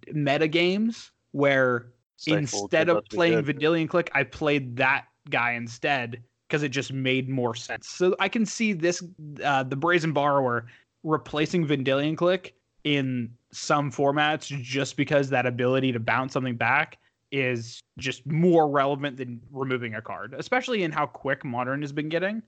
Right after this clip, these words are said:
Speaker 2: Well, this is two effects on one card, which always is good.
Speaker 1: Yeah, and I think the big thing to remember is, is that you, after just bouncing something, if you really want that very next turn,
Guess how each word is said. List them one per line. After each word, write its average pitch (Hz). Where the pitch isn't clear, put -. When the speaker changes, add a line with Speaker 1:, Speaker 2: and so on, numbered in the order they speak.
Speaker 2:
Well, -
this 160
is 131
two 143
effects -
on 95
one 98
card, 92
which 92
always 101
is 87
good. 85
Speaker 1:
Yeah, 311
and 226
I 220
think 233
the 185
big 202
thing 180
to 160
remember 131
is, 123
is 127
that 135
you, 175
after 214
just 165
bouncing 151
something, 214
if 151
you 202
really 208
want 175
that 156
very 139
next 139
turn, 156